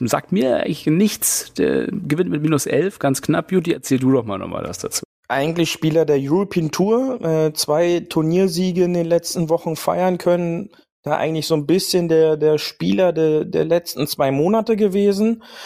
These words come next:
Speaker 2: hat jetzt da so eine Sponsoreneinladung bekommen, tatsächlich,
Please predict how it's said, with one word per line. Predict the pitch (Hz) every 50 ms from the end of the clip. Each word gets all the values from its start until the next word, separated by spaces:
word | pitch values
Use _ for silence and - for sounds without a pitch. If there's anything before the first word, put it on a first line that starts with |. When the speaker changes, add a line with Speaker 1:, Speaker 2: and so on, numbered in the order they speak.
| - - -
Speaker 2:
hat | 175 175 175
jetzt | 208 185 190 -
da | 196 185
so | 160 175 180
eine | 170 170 165 160 151
Sponsoreneinladung | - - - 151 143 147 135 151 202 294 311 170 131 123 113 113 110 110 120 113 113
bekommen, | 131 123 - - 147 175 226 302 - _ _ _
tatsächlich, | - 165 160 - - 175 165 - - 196 220 262 - - -